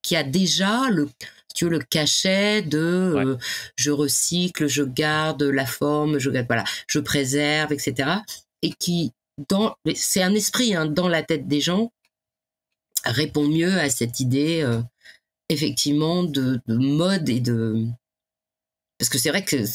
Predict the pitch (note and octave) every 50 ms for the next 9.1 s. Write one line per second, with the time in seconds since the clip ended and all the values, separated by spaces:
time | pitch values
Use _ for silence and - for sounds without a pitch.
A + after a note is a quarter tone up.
0 | - - - _ - A2+ - - C#3+ - C#3+ C3 C3 B2+ C3+ C#3 C3 C#3 D3+ D#3
1 | D3 B2+ A#2+ A#2 B2+ C3+ D3 D#3 D3 - - - C#3 - - - C3 B2 A#2+ B2
2 | A#2+ B2+ C3+ B2 A#2 A#2+ - - F#3 F#3 F3+ - - B2+ C#3+ D3+ D3 C3 C3 B2
3 | - - A#2+ A#2+ - - E3 D#3 - - - - - - - - - _ - -
4 | A2 A#2 - _ _ _ _ _ - D#3+ C#3+ - _ F3+ E3+ F3+ F3 - G3+ C#3+
5 | C3+ - - - - C#3 B2 B2 D3+ D3+ - - _ - - - - - _ _
6 | - C#3+ B2+ A#2+ A2+ A#2 - _ _ _ _ _ _ _ _ - - A#2+ A2+ A2
7 | G#2 A2 A#2 A#2+ - _ - C#3+ D3 - A3+ G#3 - D#3+ C#3 A#2+ - F3+ F3 F3+
8 | G3+ G3+ F3 D3+ - D3 C3+ D3 D#3+ D3+ C#3+ C3 B2+ C3+ G3+ G3+ F#3 - F3 F3+
9 | D3+